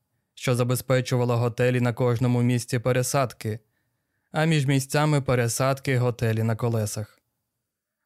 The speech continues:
Коли в Чикаго її господиня бачила один бік суспільного життя, Едіт Вітслі бачила його інший бік.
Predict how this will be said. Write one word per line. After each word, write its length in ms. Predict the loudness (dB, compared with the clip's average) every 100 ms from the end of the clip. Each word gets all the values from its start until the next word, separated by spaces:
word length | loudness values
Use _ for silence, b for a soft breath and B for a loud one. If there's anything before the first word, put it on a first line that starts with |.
| -4
Коли 240 | 0 0
в 60 | 0
Чикаго 540 | -4 -2 0 2 2
її 140 | 2 2
господиня 640 | 0 0 -2 0 2 0
бачила 480 | 0 -2 0 0 0
один 340 | 0 2 0
бік 220 | 0 -2
суспільного 580 | -2 -4 -2 0 2 0
життя, 480 | 0 -2 0 0 -2 _ _ _ _ _ _ -4
Едіт 400 | -2 0 0 0
Вітслі 540 | 0 -2 -2 -4 0 0
бачила 500 | 2 0 0 0 2
його 280 | 2 2 0
інший 520 | 0 0 0 -2 -2
бік. 400 | -2 -4 -6